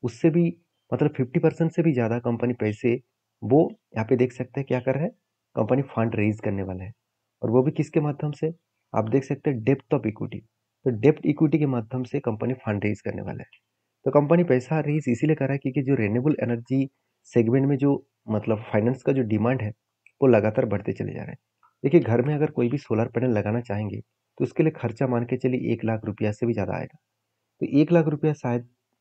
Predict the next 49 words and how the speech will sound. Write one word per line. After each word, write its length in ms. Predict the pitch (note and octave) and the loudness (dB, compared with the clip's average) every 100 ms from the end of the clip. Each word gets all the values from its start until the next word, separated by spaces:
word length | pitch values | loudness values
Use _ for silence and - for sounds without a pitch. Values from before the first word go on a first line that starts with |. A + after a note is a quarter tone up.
| - G#2 G2 - - | -14 -12 -12 -12 -6
हर 180 | A2 | -4
किसी 240 | A2 - B2 | -2 -2 -2
के 80 | B2+ | 0
पास 220 | A#2+ A#2+ | 0 -2
होता 160 | A#2+ B2 | -2 -2
नहीं 180 | A#2+ A#2 | -2 -4
है, 60 | - _ _ _ _ | -10 _ _ _ _
फिर 80 | D3+ | 4
भी 120 | D#3+ | 6
वो 160 | E3+ E3 | 8 8
लगाना 340 | C3+ G#2 G#2+ | 6 4 0
चाहते 280 | C3+ B2 A#2+ | -2 -4 -6
हैं, 100 | A#2+ A#2+ _ _ _ - | -10 -10 _ _ _ 0
तो 40 | E3+ | 2
इसके 240 | E3 A3 | 4 4
लिए 240 | F#3 C#3+ D#3+ - | 4 4 0 2
कोई 160 | C#3 | 2
ना 80 | E3 | 4
कोई 160 | E3+ D#3+ | 2 2
कंपनी 340 | D#3+ D3 D#3 | 0 0 0
उसको 240 | D3+ - D3 | -2 0 2
ins-, 240 | B2+ - - | 2 -4 -8
मतलब 360 | A2+ A2+ A2 - | -6 0 -2 0
as 140 | A2 | 0
a 120 | B2+ | 2
installment 460 | A#2+ A2 C#3 C#3+ C#3 | 0 0 -2 0 -2
के 60 | C#3+ | -4
हिसाब 200 | C3 C3 | -2 -4
से 120 | - | 0
तो 120 | C#3+ | 0
देने 180 | B2+ C3 | 2 2
वाले 200 | C3+ B2+ | 2 -2
हैं, 80 | G#2 - _ _ _ | -4 -10 _ _ _
कोई 100 | A#2 | 4
ना 60 | C3+ | 4
कोई 160 | D#3 D3+ | 6 4
कंपनी 340 | D3+ C#3 D3 | 2 0 -2
उसको 180 | C#3 - | 0 -2
finance 340 | - A#2 B2+ C3 | 0 0 0 0
करा 180 | C3+ | -2
देंगे। 280 | C3 A#2+ G#2+ | 0 -2 -4
तो 500 | G#2 _ _ _ - | -10 _ _ _ 0
Erida 320 | - C#3+ F3 E3+ | 6 8 8 8
उसी 220 | C3+ F#3 | 6 2
तरीके 240 | D#3+ B2+ | 2 2
से 100 | C3 | -2
एक 80 | B2 | -2
company 320 | G2+ F2+ G2 | -6 -6 -8
है 120 | F#2 | -10